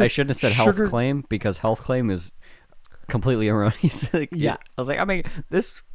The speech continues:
Speaker 1: this cider will make you better."
Speaker 2: Well, so, funny you say that. I actually, um,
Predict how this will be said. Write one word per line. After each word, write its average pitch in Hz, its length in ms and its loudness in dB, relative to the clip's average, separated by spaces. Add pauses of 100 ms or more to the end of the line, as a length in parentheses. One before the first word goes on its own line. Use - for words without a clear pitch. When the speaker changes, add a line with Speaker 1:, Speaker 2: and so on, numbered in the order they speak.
(180)
Speaker 1:
this 156 180 -2
cider 92 300 -2
will 98 80 -2
make 110 240 -2
you 139 100 -2
better." 107 640 -4 (320)
Speaker 2:
Well, 170 160 4
so, 190 420 0 (480)
funny 214 260 0
you 208 80 4
say 170 180 2
that. 143 140 0
I 135 100 -2
actually, 165 640 0
um, 127 480 -6